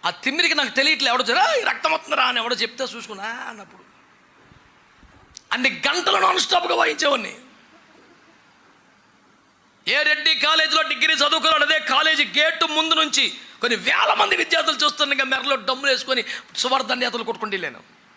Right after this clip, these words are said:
తెల్లారిపోతున్న కాలేజీకి వెళ్తే, "రేయ్, మంగళోడు వచ్చాడురా, రేయ్, బ్యానిమల్ వచ్చాడురా, రేయ్, మాదిగోడు వచ్చాడురా," నా చుట్టూ నిలబడి రకరకాల కామెంట్ చేశారు. నేను చాలా కాంప్లిమెంట్గా ఫీల్ అయ్యాను, హ్యాపీగా ఫీల్ అయ్యాను. "ఏ, ఎన్నన్నా పెట్టుకోండి పేర్లు." భయపడి సిగ్గుపోయి పారిపోతాం, కానీ క్యాంటీన్ కాల కాలు మీద కలిసి కూర్చున్నాను, "అనుకుంటారు మీ ఇష్టం" అని.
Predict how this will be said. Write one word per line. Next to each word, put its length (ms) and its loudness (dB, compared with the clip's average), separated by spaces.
తెల్లారిపోతున్న 480 0
కాలేజీకి 340 -2
వెళ్తే, 140 0
"రేయ్, 300 0
మంగళోడు 320 2
వచ్చాడురా, 560 2
రేయ్, 280 2
బ్యానిమల్ 400 2
వచ్చాడురా, 460 2
రేయ్, 340 2
మాదిగోడు 360 0
వచ్చాడురా," 380 2
నా 60 2
చుట్టూ 260 -4
నిలబడి 280 2
రకరకాల 500 2
కామెంట్ 400 -2
చేశారు. 240 0
నేను 100 -2
చాలా 160 0
కాంప్లిమెంట్గా 600 -4
ఫీల్ 180 -6
అయ్యాను, 220 -6
హ్యాపీగా 400 0
ఫీల్ 160 2
అయ్యాను. 200 0
"ఏ, 340 0
ఎన్నన్నా 240 0
పెట్టుకోండి 360 -2
పేర్లు." 360 -2
భయపడి 380 0
సిగ్గుపోయి 340 -2
పారిపోతాం, 460 -4
కానీ 120 -4
క్యాంటీన్ 420 -4
కాల 120 -4
కాలు 240 -4
మీద 120 -14
కలిసి 240 -4
కూర్చున్నాను, 360 -10
"అనుకుంటారు 340 -8
మీ 80 -10
ఇష్టం" 220 -18
అని. 120 -20